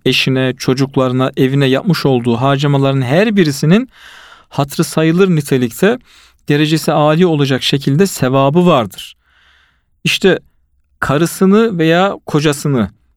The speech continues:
eşini şeytanın vesveselerinden koruduğu için,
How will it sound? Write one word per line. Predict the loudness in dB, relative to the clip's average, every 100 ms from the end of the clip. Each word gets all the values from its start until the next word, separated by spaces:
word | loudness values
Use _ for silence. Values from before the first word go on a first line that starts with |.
| _ _
eşini | 0 0 2 4 4 0 -8 _ _ _ _ -12 -10
şeytanın | -6 -2 -2 0 0 2 2
vesveselerinden | 2 2 0 2 4 4 2 2
koruduğu | 0 0 0 2 2
için, | 2 0 -2 -2